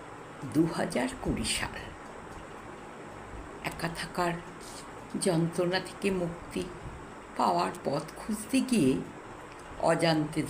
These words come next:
ধরে নিলাম কলম ও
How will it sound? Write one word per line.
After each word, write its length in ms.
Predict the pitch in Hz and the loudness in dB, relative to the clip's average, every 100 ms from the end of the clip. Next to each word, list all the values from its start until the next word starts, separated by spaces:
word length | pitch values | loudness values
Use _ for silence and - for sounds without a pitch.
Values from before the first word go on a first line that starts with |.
| - | 0
ধরে 180 | 117 123 | 2 6
নিলাম 380 | 127 117 113 117 110 - - - - - - - - - - - - - - | 6 4 -2 -6 -8 -12 -12 -12 -12 -14 -14 -14 -14 -14 -14 -12 -12 -12 4
কলম 560 | 127 120 127 151 185 220 - | 6 6 6 6 4 0 -4
ও 40 | - | -10